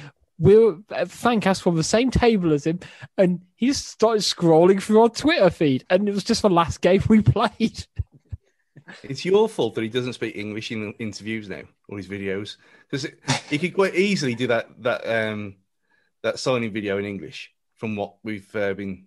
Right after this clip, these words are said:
Speaker 2: told and what you, you saw in person. So, I'm, I'm, all the blame is on you, Rich, for demoralising the poor lad.
Speaker 1: <laughs> I,
Speaker 2: He
Speaker 1: I
Speaker 2: was
Speaker 1: feel
Speaker 2: misquoted and traumatised.
Speaker 1: I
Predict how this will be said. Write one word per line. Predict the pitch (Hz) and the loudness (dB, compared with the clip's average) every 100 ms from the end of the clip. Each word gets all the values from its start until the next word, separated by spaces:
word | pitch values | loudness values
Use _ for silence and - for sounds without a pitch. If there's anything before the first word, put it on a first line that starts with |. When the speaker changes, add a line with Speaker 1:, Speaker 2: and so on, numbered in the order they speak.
| _ | _
Speaker 2:
told | 113 92 90 | -8 -8 -8
and | 98 | -10
what | 95 | -10
you, | 104 107 95 _ | -8 -10 -10 _
you | 104 95 | -16 -12
saw | 104 95 | -10 -10
in | 87 | -8
person. | 101 92 - 67 - _ | -8 -8 -10 -20 -20 _
So, | _ - 90 _ _ _ - | _ -14 -14 _ _ _ -6
I'm, | 127 143 | -2 0
I'm, | 147 143 123 _ _ - | 0 -2 -10 _ _ 0
all | 170 | 2
the | 170 | 2
blame | 151 147 | 2 0
is | 131 | -2
on | 123 | -4
you, | 113 120 | -4 -6
Rich, | 127 | -6
for | - 120 - _ _ _ - _ | -6 -6 -8 _ _ _ -20 _
demoralising | 147 147 131 127 127 131 | 0 2 4 2 0 -2
the | 127 | -6
poor | 135 123 | -4 -2
lad. | 127 - 180 _ | -4 -4 -12 _
Speaker 1:
<laughs> | 214 _ _ 240 | -20 _ _ -6
I, | 233 - 262 254 | -6 -6 -2 0
Speaker 2:
He | 131 | 4
Speaker 1:
I | 180 | 4
Speaker 2:
was | 175 | 4
Speaker 1:
feel | 208 156 | 2 0
Speaker 2:
misquoted | 147 - 175 143 135 123 - | -2 -2 0 0 -2 -10 -12
and | 135 139 | -10 -6
traumatised. | - 165 139 131 131 131 143 - _ _ _ _ _ _ | 0 0 0 -2 -2 -4 -6 -14 _ _ _ _ _ _
Speaker 1:
I | _ | _